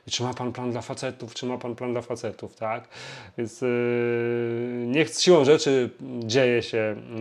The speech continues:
dużo, tak jak mówię, wy macie być dumne z tego wszystkiego, że dajecie też przykład i sobie, i dzieciakom, i kolegom, partnerom, koleżankom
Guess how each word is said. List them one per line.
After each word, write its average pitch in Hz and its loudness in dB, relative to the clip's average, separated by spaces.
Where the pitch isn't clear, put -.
dużo, 127 2
tak 117 -2
jak 110 -4
mówię, 98 -8
wy 107 -6
macie 107 -6
być 95 -10
dumne 113 -4
z - -14
tego 101 -8
wszystkiego, 107 -10
że 110 -6
dajecie 101 -6
też - -18
przykład 110 -4
i 107 -8
sobie, 110 -2
i 98 -4
dzieciakom, 104 -6
i 95 -12
kolegom, 101 -6
partnerom, 98 -10
koleżankom 98 -10